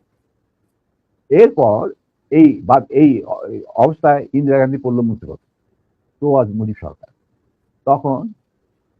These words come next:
তা-, ইন্ডিয়ান সরকার ডিসাইড করলো যে ঠিক আছে, আমাদের সোল-, সোলজার আমরা নিয়ে, ফেরত নিয়ে আসবো, তার পরিবর্তে আমরা জাতীয় রক্ষী বাহিনী বানিয়ে, তাই করা হলো। তো যে কাজটা ইন্ডিয়ান আর্মি করছিল সেটা পরে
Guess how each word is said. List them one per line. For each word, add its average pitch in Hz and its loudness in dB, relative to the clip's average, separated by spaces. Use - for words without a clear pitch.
তা-, - -8
ইন্ডিয়ান 120 0
সরকার 120 -6
ডিসাইড 135 -4
করলো 139 -2
যে 131 -4
ঠিক 120 -10
আছে, - -8
আমাদের 120 -2
সোল-, 120 -6
সোলজার 113 -2
আমরা 110 -4
নিয়ে, 113 -2
ফেরত 131 -4
নিয়ে 127 -6
আসবো, 117 -6
তার 120 0
পরিবর্তে 117 -2
আমরা 127 -4
জাতীয় 92 -6
রক্ষী 87 -12
বাহিনী 85 -10
বানিয়ে, 80 -18
তাই 156 0
করা 160 2
হলো। 156 -6
তো 120 2
যে 120 2
কাজটা 127 0
ইন্ডিয়ান 131 2
আর্মি 151 2
করছিল 170 -2
সেটা 156 -8
পরে 147 -6